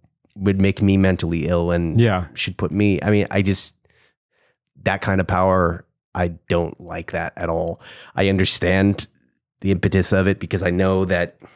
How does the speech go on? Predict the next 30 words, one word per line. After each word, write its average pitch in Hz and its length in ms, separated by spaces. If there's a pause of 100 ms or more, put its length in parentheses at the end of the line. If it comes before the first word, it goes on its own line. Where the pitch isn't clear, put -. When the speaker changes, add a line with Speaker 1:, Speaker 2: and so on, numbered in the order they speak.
(960)
Speaker 1:
something 113 520
has 107 280
to 120 80
be 104 140
done. 123 400 (260)
Speaker 2:
Yeah. 107 320 (140)
Speaker 1:
But 95 200
I'm, 98 300
I'm 110 180
not 127 180
an 92 120
expert 92 400
in, 90 180
in 98 120
that 92 160
issue 90 280
at - 80
all. 95 340
So 92 240
I 92 120
just, 92 280 (160)
I'm 101 140
just 98 160
kinda 101 200
like, 95 280
what 98 360
my 92 200
general 90 340
opinion 98 400
is 87 280